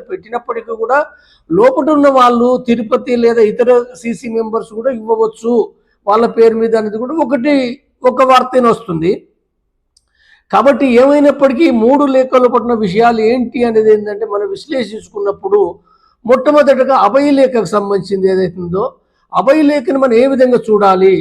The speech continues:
చూడాలనంటే నేను నాకు, నా, నాకు అర్థమైన కాడికి నేను ఇప్పుడే కాదు చాలా కాలం నుంచి కూడా ఏంటంటే నేను ఆ పార్టీకి సంబంధించింది నాకంటే నేను రెండు వేల పదిహేడు వచ్చే నాటికి ఉండే పరిస్థితి కానీ పన్నెండులు కానీ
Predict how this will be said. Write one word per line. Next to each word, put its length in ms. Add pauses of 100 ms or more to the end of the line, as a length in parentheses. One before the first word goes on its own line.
(280)
చూడాలనంటే 680 (140)
నేను 300
నాకు, 380 (240)
నా, 120 (380)
నాకు 200
అర్థమైన 380
కాడికి 440 (600)
నేను 180
ఇప్పుడే 320
కాదు 300 (260)
చాలా 240
కాలం 380
నుంచి 280
కూడా 160
ఏంటంటే 280
నేను 280
ఆ 80 (100)
పార్టీకి 360
సంబంధించింది 520
నాకంటే 340 (460)
నేను 320 (240)
రెండు 180
వేల 200
పదిహేడు 520
వచ్చే 200
నాటికి 320
ఉండే 140
పరిస్థితి 460
కానీ 240 (140)
పన్నెండులు 480
కానీ 220